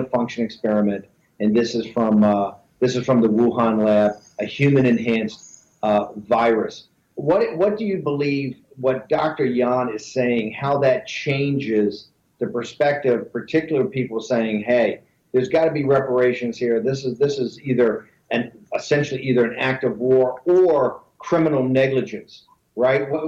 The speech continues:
wh-, how do you think that changes the perspective of people are gonna have about your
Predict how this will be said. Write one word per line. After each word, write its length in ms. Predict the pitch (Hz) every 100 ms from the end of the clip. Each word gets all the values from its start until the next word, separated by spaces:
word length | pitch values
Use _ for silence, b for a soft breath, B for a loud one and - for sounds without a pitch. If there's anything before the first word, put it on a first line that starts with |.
| 151
wh-, 80 | 139
how 80 | 170 208
do 40 | 196
you 80 | -
think 180 | 165 151
that 120 | 135
changes 360 | - 147 139 127
the 80 | 113 117
perspective 440 | - 147 139 120
of 160 | 113 -
people 220 | 135 127 117
are 60 | 120
gonna 200 | 113 123 117
have 140 | 107 - _ _ _ 110
about 280 | 123 113 -
your 120 | 107